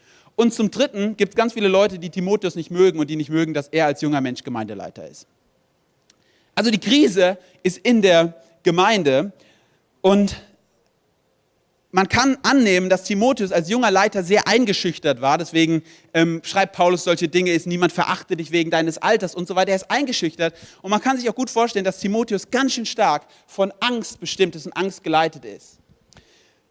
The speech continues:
Und in diese Krisensituation hinein schreibt Paulus zwei Appelle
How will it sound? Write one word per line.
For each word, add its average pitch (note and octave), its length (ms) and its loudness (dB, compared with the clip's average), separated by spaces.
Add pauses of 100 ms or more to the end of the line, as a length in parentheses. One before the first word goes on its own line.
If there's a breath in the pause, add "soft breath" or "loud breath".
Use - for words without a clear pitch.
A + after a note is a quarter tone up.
(240)
Und G3+ 100 2
in A#3+ 80 2
diese B3+ 440 2 (300)
Krisensituation G#3 840 2
hinein G3 360 -2
schreibt - 400 -4
Paulus A3 360 0
zwei A3+ 280 0
Appelle F3+ 680 -2